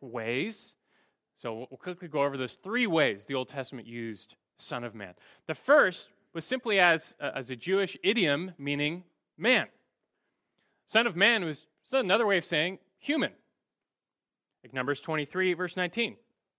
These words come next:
says, "God is not a man that he should lie, nor a son of man that he should repent." The Hebrew idiom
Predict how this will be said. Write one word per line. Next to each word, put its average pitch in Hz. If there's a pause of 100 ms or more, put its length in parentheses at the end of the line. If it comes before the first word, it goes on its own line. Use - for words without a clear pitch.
(920)
says, 123
"God 131
is 123
not 127
a 123
man 120
that 95
he 123
should 120
lie, 123 (300)
nor 113
a 120
son 180
of 165
man 107 (440)
that 117
he 135
should 135
repent." 180 (1700)
The 139
Hebrew 190
idiom 160